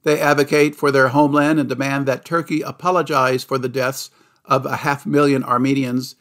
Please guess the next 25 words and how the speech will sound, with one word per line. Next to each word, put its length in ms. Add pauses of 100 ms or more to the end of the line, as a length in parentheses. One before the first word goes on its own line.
(320)
that 160
they 160
call 460
a 80
genocide. 640 (1900)
Turkey 300
refuses 800 (480)
and 100
insists 380
that 200
all 300
ethnic 360
groups 260
suffered 340
during 280
World 260
War 240
One 480 (240)
and 160
the 60
collapse 400
of 100
the 80
Ottoman 360
Empire 680